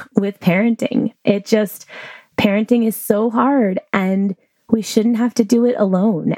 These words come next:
And so I'm just really glad that you have chosen me and Raised Resilient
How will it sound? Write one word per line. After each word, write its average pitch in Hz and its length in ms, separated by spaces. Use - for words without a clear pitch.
And 175 420
so 175 400
I'm 190 200
just 190 220
really 185 200
glad 175 300
that 180 120
you 180 300
have 170 180
chosen 175 580
me 170 460
and 160 300
Raised 156 280
Resilient 131 600